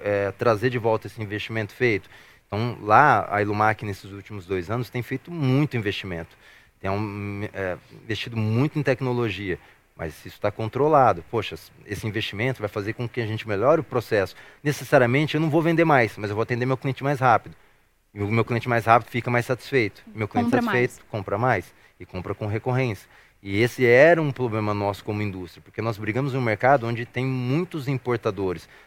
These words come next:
Speaker 1: Na realidade, são poucas indústrias verticais, né? Ou seja, que tem todo o processo sob o seu cuidado, como é, é na Iluma-, na Ilumac.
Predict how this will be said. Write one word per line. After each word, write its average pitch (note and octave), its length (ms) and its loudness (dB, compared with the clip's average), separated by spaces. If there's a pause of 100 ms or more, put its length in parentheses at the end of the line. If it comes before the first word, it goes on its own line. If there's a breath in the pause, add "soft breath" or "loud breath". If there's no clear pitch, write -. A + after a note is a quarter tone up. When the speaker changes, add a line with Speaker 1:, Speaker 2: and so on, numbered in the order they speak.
Speaker 1:
Na G2+ 80 -2
realidade, A#2 380 4
são D#3+ 120 -2
poucas D#3 460 2
indústrias A#2+ 580 -2 (320 soft breath)
verticais, G2+ 840 6
né? G2+ 340 -2
Ou G#2 140 -2
seja, F#2 240 -8
que - 100 -18
tem G#2+ 160 -6
todo D3 380 0
o D3 60 -4
processo A#2+ 500 0
sob A#2 280 -4
o - 20 -14
seu A#2+ 160 -8
cuidado, G#2+ 360 0
como A#2 220 -4
é, A#2 100 -4 (120)
é G#2+ 160 -2
na A2 100 -2
Iluma-, A#2+ 400 -2
na G#2 140 -2
Ilumac. A#2+ 500 0